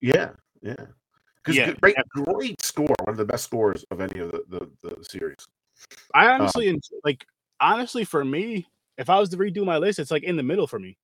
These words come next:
Speaker 1: Same here. S-,
Speaker 2: It's
Speaker 1: same
Speaker 2: in the
Speaker 1: here. It's
Speaker 2: middle.
Speaker 1: in the middle. I used to have it at the end, but it's like, "Okay, am I judging it on Jason or the movie?" You know, 'cause you gotta
Speaker 2: Mm-hmm.
Speaker 1: define that. Otherwise, it's,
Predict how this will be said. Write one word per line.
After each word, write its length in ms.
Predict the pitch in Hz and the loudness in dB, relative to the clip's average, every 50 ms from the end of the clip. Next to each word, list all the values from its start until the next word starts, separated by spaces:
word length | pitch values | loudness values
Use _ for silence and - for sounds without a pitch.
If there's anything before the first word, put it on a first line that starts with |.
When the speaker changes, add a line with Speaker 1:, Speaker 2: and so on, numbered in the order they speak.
| _ _ _ _ _ _ _ _ _ | _ _ _ _ _ _ _ _ _
Speaker 1:
Same 200 | - 165 160 156 | 2 2 4 4
here. 300 | 156 185 151 - - _ _ _ _ _ _ _ _ _ | 4 2 2 0 -2 _ _ _ _ _ _ _ _ _
S-, 80 | - 117 | -10 -10
Speaker 2:
It's 140 | 110 107 - | -8 -4 -2
Speaker 1:
same 80 | 131 127 | 0 0
Speaker 2:
in 60 | 131 | 0
the 60 | - | 0
Speaker 1:
here. 40 | - | 0
It's 40 | 175 | -2
Speaker 2:
middle. 200 | 165 120 113 - | -2 -2 -4 -8
Speaker 1:
in 60 | 104 | -10
the 60 | - | -10
middle. 200 | - 90 - - _ _ _ _ _ - | -12 -14 -16 -18 _ _ _ _ _ 0
I 80 | - 143 | 0 2
used 180 | 143 143 - - | 2 0 2 4
to 80 | 196 | 4
have 140 | 180 165 151 | 4 4 0
it 120 | 156 - - - | -6 -6 -2 -2
at 140 | 127 123 - | -2 -2 -2
the 160 | 127 120 123 | -4 -2 0
end, 200 | 131 135 135 120 | 0 0 0 -2
but 100 | 123 113 | -4 -6
it's 80 | - - | -4 0
like, 220 | 113 113 107 - - _ - _ _ _ _ - | 0 0 0 0 -8 _ -20 _ _ _ _ -10
"Okay, 180 | 107 101 113 107 | -8 -4 -2 -2
am 80 | 95 95 | -2 -2
I 80 | 95 - - - - | -2 -6 -6 -10 -10
judging 200 | 107 107 117 110 | -8 -8 -4 -4
it 80 | 104 | -4
on 120 | 98 95 92 - | -4 -4 -8 -6
Jason 300 | - - - - - 143 | -4 -4 -4 -4 -2 -2
or 100 | 120 101 | -2 -2
the 80 | 92 90 | -2 -2
movie?" 460 | 92 98 92 - - 95 90 92 101 - | -4 -6 -6 -6 -10 -12 -14 -14 -16 -10
You 100 | - - | -2 -2
know, 40 | 101 - | -2 -2
'cause 160 | - - - 127 | -2 -4 -2 2
you 60 | 127 | 6
gotta 140 | 139 147 147 131 | 6 8 8 6
Speaker 2:
Mm-hmm. 40 | 127 | 4
Speaker 1:
define 380 | 113 - 131 135 151 143 107 | 2 0 2 2 2 2 0
that. 180 | 92 87 87 - - | -2 -6 -6 -6 -6
Otherwise, 360 | 95 92 90 92 92 87 82 | -6 -4 -4 -4 -4 -4 -6
it's, 320 | 85 - - - - _ | -8 -12 -14 -16 -16 _